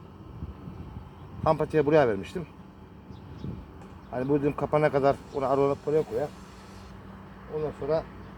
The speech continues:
diğer kapan yavru besleriz. Arkadaşlar bugün buna bir tane petek, e, dün bir tane petek girdim buraya, e, ham petek.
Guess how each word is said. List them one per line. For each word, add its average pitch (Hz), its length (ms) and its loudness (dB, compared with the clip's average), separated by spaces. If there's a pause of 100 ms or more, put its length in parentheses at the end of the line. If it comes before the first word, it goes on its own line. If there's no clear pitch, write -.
(1600)
diğer 165 180 4
kapan 160 160 4
yavru 170 300 8
besleriz. 123 320 2
Arkadaşlar 151 340 0
bugün 170 140 2
buna 180 140 6
bir - 60 -6
tane 180 160 6
petek, 175 260 -4 (160)
e, 131 180 0
dün 170 160 2
bir 156 60 -6
tane 170 160 4
petek 165 260 -4
girdim 123 140 0
buraya, 120 200 2
e, 117 520 0 (360)
ham 147 120 2
petek. 123 240 -4